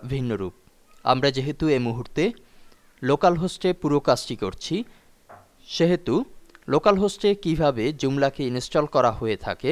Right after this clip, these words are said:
সে বিষয়টি এখন দেখব। এজন্য আমরা যাচ্ছি আমাদের রুটে, অর্থাৎ যেখানে আমরা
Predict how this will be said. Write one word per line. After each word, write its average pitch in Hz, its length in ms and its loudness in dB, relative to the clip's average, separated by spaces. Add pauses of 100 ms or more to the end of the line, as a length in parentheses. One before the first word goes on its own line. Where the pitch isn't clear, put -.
(500)
সে 156 140 2
বিষয়টি 131 480 -2 (120)
এখন 113 260 -4 (140)
দেখব। 95 380 -6 (1000)
এজন্য 180 260 4 (480)
আমরা 135 240 2
যাচ্ছি 156 300 2 (120)
আমাদের 135 420 2
রুটে, 127 280 2 (200)
অর্থাৎ 143 300 0 (360)
যেখানে 165 440 2 (520)
আমরা 147 320 4